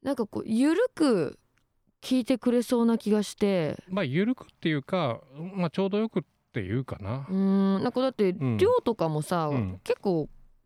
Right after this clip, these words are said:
Speaker 1: 粉だからさ、
Speaker 2: うん。
Speaker 1: 自分で飲む量とか加減できますもんね。
Speaker 2: まあ、でも、一日、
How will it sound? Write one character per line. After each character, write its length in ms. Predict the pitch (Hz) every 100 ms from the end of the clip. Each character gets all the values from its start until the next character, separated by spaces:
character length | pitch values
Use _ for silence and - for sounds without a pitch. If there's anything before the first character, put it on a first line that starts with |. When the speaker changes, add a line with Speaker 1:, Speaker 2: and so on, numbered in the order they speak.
| _
Speaker 1:
粉 180 | 208 247
だ 280 | 320 311 190
か 140 | 139
ら 120 | 139
さ、 340 | 139 170 151 87
Speaker 2:
う 40 |
ん。 40 | 82 - _ _ 240
Speaker 1:
自 120 | 262
分 160 | 320
で 60 | 349
飲 180 | 330 349
む 80 | 269
量 180 | 185
と 120 | 160 151
か 100 | 143
加 160 | -
減 180 | 185 233
で 100 | 220
き 100 | 226
ま 100 | 240
す 120 | 202
も 100 | 156
ん 60 | 139
ね。 240 | 143 147 139 - _ _ _ _ _ _
Speaker 2:
ま 240 | 160 185 208
あ、 60 |
で 120 | 127 208
も、 140 | 127
一 180 | 101 175
日、 280 | - 190